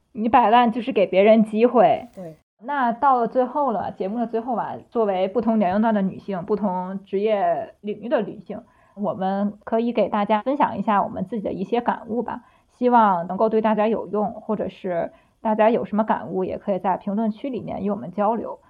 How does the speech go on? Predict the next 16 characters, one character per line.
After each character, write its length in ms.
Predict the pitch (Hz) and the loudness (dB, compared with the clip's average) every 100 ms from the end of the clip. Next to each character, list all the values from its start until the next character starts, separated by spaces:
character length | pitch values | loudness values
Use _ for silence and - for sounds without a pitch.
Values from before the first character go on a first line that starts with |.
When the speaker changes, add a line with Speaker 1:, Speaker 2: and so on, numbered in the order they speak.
| _ - | _ -14
Speaker 1:
那 60 | - | -2
对 140 | 254 | 0
于 40 | |
我 200 | 269 220 | 4 4
来 180 | - - | 4 0
说， 380 | 214 190 - - | 0 -2 -2 -2
就 80 | 208 | -8
是 320 | - - - - _ | -8 -8 -8 -10 _
我 500 | 208 196 160 160 170 - | -6 -2 -2 -4 -8 -14
还 260 | - 220 269 | -4 0 0
处 280 | - 202 170 | -2 -6 -4
于 160 | 220 | -4
一 120 | 226 | -2
个 340 | 233 226 185 139 | 2 4 4 0
没 260 | - 185 | -2 4
有 380 | 294 254 170 - | 6 6 2 -6